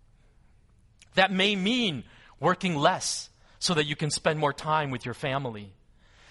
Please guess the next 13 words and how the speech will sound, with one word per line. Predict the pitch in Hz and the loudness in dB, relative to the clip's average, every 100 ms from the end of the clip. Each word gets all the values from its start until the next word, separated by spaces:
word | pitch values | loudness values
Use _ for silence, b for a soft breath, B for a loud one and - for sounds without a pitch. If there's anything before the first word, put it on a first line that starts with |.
| B | B
But | - 311 | 2 4
it | 311 | 6
also | 339 349 - 311 | 6 4 2 2
may | 262 247 | 2 2
mean | 208 277 254 | 2 2 2
that | 214 | 2
you | 185 180 | 0 -2
forego | - 196 160 214 | 2 2 4 2
your | 190 | 0
family | 175 208 202 196 | 0 0 2 0
vacation | 165 175 160 208 - 175 | -2 -4 -4 -6 -4 -4
this | 120 117 | -4 -6
summer | 123 110 95 | -6 -6 -8